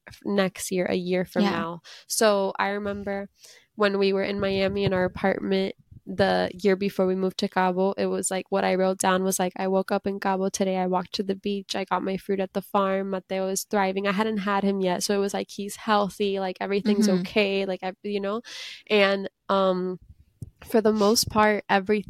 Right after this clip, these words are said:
Speaker 1: every time we read back the ones that we've written for the year before, it is, like, to the T of what's happening. And it's just, it's a really beautiful practice to ti-, to, um, materialize your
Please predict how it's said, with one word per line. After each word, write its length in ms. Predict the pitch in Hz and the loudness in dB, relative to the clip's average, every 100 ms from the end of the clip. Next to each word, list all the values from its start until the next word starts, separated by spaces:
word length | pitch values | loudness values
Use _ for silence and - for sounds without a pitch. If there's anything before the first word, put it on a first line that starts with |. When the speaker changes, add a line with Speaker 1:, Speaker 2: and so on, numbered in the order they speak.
| - | -2
Speaker 1:
every 300 | 208 190 208 | -2 2 2
time 300 | 214 214 202 | 2 -2 0
we 140 | 202 202 | 0 0
read 240 | 196 196 - | 2 0 0
back 320 | 185 180 190 - | 2 2 0 0
the 80 | 196 | 2
ones 320 | 190 185 185 | 4 4 2
that 140 | 202 190 | 0 2
we've 180 | 190 190 | 0 2
written 220 | 185 190 | 2 0
for 140 | 185 190 | 0 0
the 80 | 185 | 2
year 200 | 185 185 | 0 2
before, 520 | 196 - 185 180 190 | 0 0 2 4 4
it 140 | - 190 | 2 2
is, 140 | 190 | 4
like, 240 | 190 180 - - _ _ _ | 4 2 -2 -20 _ _ _
to 160 | - 214 | 4 4
the 120 | 190 - | 4 -2
T 320 | - 208 185 | -2 0 0
of 140 | 190 190 | -2 0
what's 200 | 185 - | 0 2
happening. 540 | 185 180 180 175 175 180 | 0 0 0 -2 -2 -2
And 160 | 196 | -4
it's 200 | 190 - | -2 -2
just, 320 | - 202 - - - - _ | 0 0 -2 -10 -16 -18 _
it's 200 | 226 220 | 0 2
a 100 | 226 | -2
really 680 | 196 202 202 214 240 254 - _ 185 | 0 -2 0 -2 -4 -4 -6 _ -2
beautiful 420 | 208 208 202 202 | 0 0 -2 -6
practice 640 | - 180 185 - 240 262 - | 0 -2 -2 -2 -2 -2 -2
to 160 | - | -4
ti-, 280 | - 214 202 - - | 0 0 0 -2 0
to, 420 | 214 196 185 180 _ | 2 4 2 0 _
um, 540 | 196 185 180 175 180 180 _ | 2 4 2 -4 -6 -12 _
materialize 920 | 202 196 - - 196 202 208 214 220 | 0 2 2 2 4 4 4 4 2
your 120 | 208 | 0